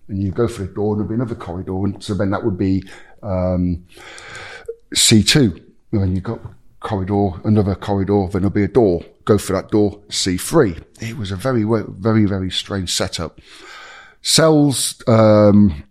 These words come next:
were single cells or they were dormitories. So I think majority of them were dormitories. So you had four females in a dormitory. Um,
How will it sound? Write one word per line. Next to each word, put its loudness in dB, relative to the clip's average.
were -2
single 4
cells 0
or 2
they 0
were 2
dormitories. 0
So -4
I -6
think -10
majority -4
of -10
them -6
were -4
dormitories. -4
So -6
you -4
had -8
four -4
females -6
in -4
a -4
dormitory. -6
Um, -6